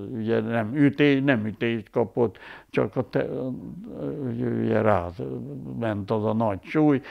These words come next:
Én szedtem le róla a követ, de már mondtam is, a végem, nem érzem, nem érezte már a lábát. Hát ugye elhalt ott. Elvitték, azt meghalt.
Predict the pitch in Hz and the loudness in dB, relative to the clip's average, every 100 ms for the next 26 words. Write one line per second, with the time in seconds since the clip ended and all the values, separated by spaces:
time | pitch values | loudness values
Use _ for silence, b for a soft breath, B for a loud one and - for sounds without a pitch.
0 | B B 160 175 170 - 151 - 147 135 | B B 10 10 8 8 8 10 10 10
1 | 127 123 113 120 110 107 107 92 123 104 | 10 6 6 4 4 4 4 2 0 0
2 | - 117 104 101 95 123 120 113 104 90 | 4 4 6 2 2 2 4 4 2 -2
3 | B B B B B - 131 151 151 131 | B B B B B -2 6 6 6 6
4 | 135 123 160 214 180 185 151 123 117 123 | 8 8 10 10 10 8 8 6 0 4
5 | 113 113 113 107 113 101 95 - b b | 6 6 4 2 2 2 -2 -8 b b
6 | b b b _ 117 113 113 107 101 90 | b b b _ 2 4 4 4 2 -2
7 | 95 85 82 _ 113 104 98 101 95 92 | -2 -4 -8 _ 0 0 0 -2 -2 -2
8 | 95 - - 92 92 92 95 95 98 104 | -4 -8 -10 -8 -8 -10 -12 -10 -4 0
9 | 104 95 92 92 92 90 b b b 147 | 0 0 -4 -6 -8 -10 b b b -2
10 | 127 143 113 107 92 85 - 92 87 85 | -2 -2 -2 0 -2 -6 -8 -8 -8 -14
11 | 101 92 92 - 101 - _ - 233 147 | -10 -10 -12 -12 -14 -14 _ 4 6 6
12 | 180 127 117 - 127 110 - 104 - - | 4 4 0 2 2 2 0 -4 -4 -6
13 | 85 - - 104 95 101 - | -6 -8 -12 -10 -10 -12 -18